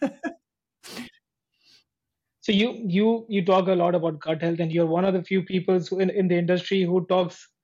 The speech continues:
Speaker 2: about needing to be, you know, metabolically healthy to be able to hold on to the muscle weight. So what exactly do you mean by metabolically healthy?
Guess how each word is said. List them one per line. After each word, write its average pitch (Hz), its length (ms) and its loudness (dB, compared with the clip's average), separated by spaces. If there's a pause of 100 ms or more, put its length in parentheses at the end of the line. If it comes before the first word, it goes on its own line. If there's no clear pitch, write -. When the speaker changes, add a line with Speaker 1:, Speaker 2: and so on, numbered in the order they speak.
(300)
Speaker 2:
about 180 260 2
needing 180 340 2
to 185 100 0
be, 180 420 0 (300)
you 190 80 0
know, 180 140 0
metabolically 185 800 0
healthy 170 460 -2 (520)
to 202 80 0
be 190 240 2
able 180 220 2
to 185 120 2
hold 175 260 2
on 185 240 2
to 180 140 4
the 170 80 2
muscle 160 360 -4
weight. 151 240 -2 (840)
So 202 160 -2
what 208 260 4
exactly 190 460 2
do 165 100 -2
you 185 120 2
mean 170 280 2
by 156 220 -4
metabolically 160 720 -4
healthy? 147 300 -12